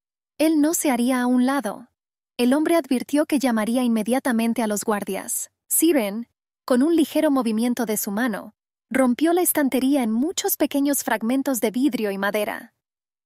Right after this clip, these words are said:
El rubio tembló mucho al ver la verdadera fuerza de la chica. Sirena explicó que no le importaba pelear con un par de chicos débiles y sin experiencia en peleas. La rubia, de pie en el último escalón del sótano,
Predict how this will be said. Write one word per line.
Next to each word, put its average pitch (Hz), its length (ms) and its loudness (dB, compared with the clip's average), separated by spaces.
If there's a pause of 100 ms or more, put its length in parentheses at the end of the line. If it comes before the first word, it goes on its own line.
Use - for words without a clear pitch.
(180)
El 226 180 2
rubio 262 340 2
tembló 226 340 0
mucho 240 380 0
al 196 140 0
ver 269 180 -2
la 285 120 0
verdadera 226 500 -2
fuerza 262 400 -2
de 202 100 -4
la 196 120 -2
chica. - 480 -6 (260)
Sirena 339 380 0
explicó 311 540 -2
que 302 100 0
no 262 120 2
le 320 80 0
importaba 262 520 0
pelear 202 380 -2
con 233 180 -2
un 277 100 0
par 320 180 -2
de 302 120 2
chicos 302 400 -2
débiles 302 480 0
y 254 60 0
sin 226 180 -2
experiencia 226 640 -4
en 214 100 -2
peleas. - 680 -6 (200)
La 254 160 4
rubia, 262 560 0 (340)
de 262 200 2
pie 370 300 2
en 294 80 2
el 247 100 2
último 285 360 2
escalón 233 420 0
del 208 160 0
sótano, 214 580 -2